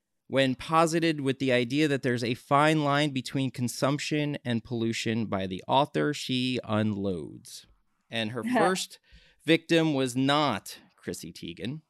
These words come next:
Speaker 1: She, she says, quote, "I think that's why I really enjoy what I do, because you're making something, but it goes away." Like the idea that when Marie Kondo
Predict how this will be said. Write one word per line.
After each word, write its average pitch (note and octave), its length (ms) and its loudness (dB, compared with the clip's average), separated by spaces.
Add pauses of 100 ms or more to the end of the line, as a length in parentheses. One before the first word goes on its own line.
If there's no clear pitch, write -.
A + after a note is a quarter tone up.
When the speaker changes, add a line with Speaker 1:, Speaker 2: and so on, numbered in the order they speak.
Speaker 1:
She, - 200 -16 (540)
she C#3 280 0
says, B2+ 320 0
quote, C3+ 460 2 (580)
"I C#3 80 4
think A3+ 360 2
that's F#3 300 4
why D#3 300 6
I C#3+ 120 4
really C#3 400 2
enjoy B2 300 4
what A2+ 220 4
I A2 100 4
do, F#2+ 280 -4 (200)
because D#3 460 0
you're D#3+ 100 2
making C#3+ 460 2
something, B2+ 720 0 (280)
but A#2 300 4
it A2 160 -2
goes A2 260 4
away." G#2+ 460 -2
Like A#2+ 240 0
the C3+ 220 -2
idea D3+ 420 4
that C#3+ 160 0
when C3+ 160 2
Marie C3+ 320 2
Kondo A#2+ 800 0